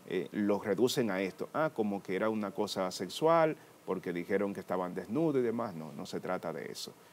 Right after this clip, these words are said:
Eh, siempre se le está como poniendo esa parte de morbo,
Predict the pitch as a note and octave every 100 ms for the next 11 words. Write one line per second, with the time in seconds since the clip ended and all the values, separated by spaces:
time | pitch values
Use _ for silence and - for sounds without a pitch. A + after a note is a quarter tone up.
0 | - - D#2 D#2+ E2+ E2+ G2 G2+ F2+ -
1 | F2 F#2+ F#2 F2+ F2 F#2 F#2 F2+ - E2
2 | F2+ F2+ F#2 E2+ E2 E2+ G2 E2+ D#2+ F#2